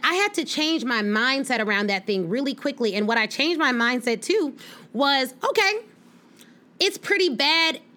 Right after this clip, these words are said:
I don't, I try not to curse, but it's pretty bad that I even had ten K in revenue to lose. You know what I mean? <laughs> Like,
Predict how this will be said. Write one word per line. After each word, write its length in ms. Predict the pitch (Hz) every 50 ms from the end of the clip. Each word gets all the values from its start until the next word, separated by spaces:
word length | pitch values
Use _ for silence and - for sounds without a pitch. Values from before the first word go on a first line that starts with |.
| - - - 226
I 60 | 254
don't, 180 | 277 269 247 226 196
I 80 | 214 226
try 220 | 226 - 233 226
not 120 | 220 208 208
to 40 | 165
curse, 240 | - 208 202 208 - - - -
but 100 | 254 294
it's 120 | 320 -
pretty 260 | - - 427 453 403
bad 300 | 240 208 254 277 269 233
that 80 | 233 233
I 100 | 233 233 233
even 180 | 220 214 220
had 240 | 233 226 214 190 -
ten 200 | - - 262 262
K 140 | - 254 240
in 80 | 214 214
revenue 340 | 220 220 202 226 226 208
to 240 | 202 - - - 269
lose. 540 | 247 240 240 294 311 254 196 160 113 - -
You 60 | 262
know 80 | 262 262
what 80 | 262
I 80 | 254 254
mean? 200 | 254 254 269 277
<laughs> 200 | 247 247 240 -
Like, 180 | 262 254 -